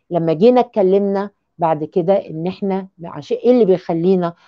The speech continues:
عصبيين وبنتوتر ومش عارفين، آه، ان احنا نتعامل مع البشر عشان احنا صايمين والصيام حجة، لا، الصيام مش حجة. احنا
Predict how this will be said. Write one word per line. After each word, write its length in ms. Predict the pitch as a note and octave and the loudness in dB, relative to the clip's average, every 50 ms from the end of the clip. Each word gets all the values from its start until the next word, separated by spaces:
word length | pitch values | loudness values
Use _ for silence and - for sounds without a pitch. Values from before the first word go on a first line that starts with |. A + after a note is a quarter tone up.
| _ - | _ -4
عصبيين 760 | E3 F#3+ F#3+ - G3 D#3+ D#3 D#3+ D#3 D3+ E3 E3+ E3+ E3 E3 | -4 -4 -2 -4 -6 -6 -4 -6 -6 -6 -6 -6 -6 -6 -6
وبنتوتر 840 | E3 D3+ C#3 D#3 D#3+ D#3 _ - E3+ D#3+ D#3+ _ _ - E3 D#3+ D#3 | -6 -8 -8 -8 -10 -10 _ -6 -6 -6 -8 _ _ -8 -8 -6 -6
ومش 340 | E3 D#3+ D#3+ D#3+ D#3 - | -6 -6 -6 -8 -10 -12
عارفين، 640 | - D#3+ D#3+ D#3 _ - A3 B3 B3+ A#3+ A3 G3+ F#3 F#3 - - - _ _ - | -12 -12 -12 -12 _ -2 2 4 6 6 6 4 2 0 -6 -20 -20 _ _ 2
آه، 340 | F#3+ F3 E3+ E3+ E3 - - | 4 6 6 6 6 4 2
ان 140 | E3+ F3 G#3 | 2 2 0
احنا 260 | G#3+ - A3 G#3+ G3 | 0 0 -2 -2 -2
نتعامل 560 | F3+ F3 E3+ - D#3+ F3 A#3 B3 C4 B3 G3+ | -2 -2 -4 -2 0 2 2 4 4 4 2
مع 140 | F#3+ F3+ F3 | 2 0 -2
البشر 440 | E3+ D#3+ E3 G3 F#3+ - G3+ F3+ F3 - _ _ _ _ - | -2 0 0 -2 0 0 -2 -2 -2 -6 _ _ _ _ -16
عشان 220 | - - - F#3 F#3 | -10 -6 -4 -2 -2
احنا 220 | G#3 - G#3+ F#3+ | -2 -4 -6 -8
صايمين 500 | F3 - - F3 E3 D#3 E3 F3 F#3+ F#3+ | -8 -6 -6 -6 -4 -2 -2 0 0 0
والصيام 480 | F#3 E3+ D#3 D#3 _ - F#3 E3+ F3 E3+ | -2 -4 -6 -10 _ -6 -4 -4 -4 -4
حجة، 360 | - F3+ E3+ E3+ D#3+ F#3 F3 - _ _ _ | -4 -6 -4 -2 -2 -2 -2 -4 _ _ _
لا، 200 | - F3 - - - | -4 -4 -4 -4 -6
الصيام 360 | _ _ _ - E3+ E3+ F3 | _ _ _ -4 -4 -4 -4
مش 200 | E3 D3+ - - | -6 -8 -8 -6
حجة. 280 | - F#3+ F3 D3+ C3 - _ _ _ _ _ _ _ _ _ _ _ _ - | -6 -6 -4 -6 -10 -14 _ _ _ _ _ _ _ _ _ _ _ _ -14
احنا 320 | - - F#3+ F3+ E3+ E3 | -8 -4 -2 -2 -2 -2